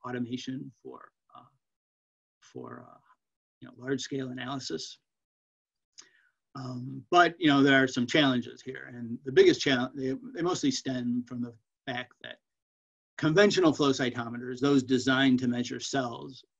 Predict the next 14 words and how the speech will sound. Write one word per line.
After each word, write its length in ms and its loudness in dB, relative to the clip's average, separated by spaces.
really 460 6
aren't 200 2
sensitive 520 -6
enough, 360 -12
uh, 200 -20
in 160 -8
general 500 -2
to 80 -12
measure 340 -12
vesicles. 440 -10
And 160 -20
so 300 -14
instrument 480 4
sensitivity 840 -4